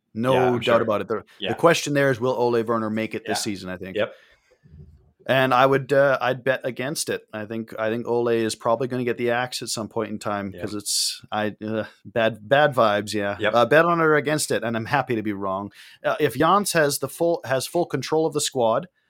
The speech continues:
Speaker 1: uh, Buchanan would still be here, and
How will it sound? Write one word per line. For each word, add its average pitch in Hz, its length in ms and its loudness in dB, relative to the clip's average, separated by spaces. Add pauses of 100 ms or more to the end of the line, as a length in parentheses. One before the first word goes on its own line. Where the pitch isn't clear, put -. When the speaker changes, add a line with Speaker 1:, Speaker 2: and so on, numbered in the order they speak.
(200)
Speaker 1:
uh, 113 320 0
Buchanan 160 640 0
would 123 160 -2
still 160 260 2
be 160 160 -2
here, 127 400 -2 (380)
and 117 400 -4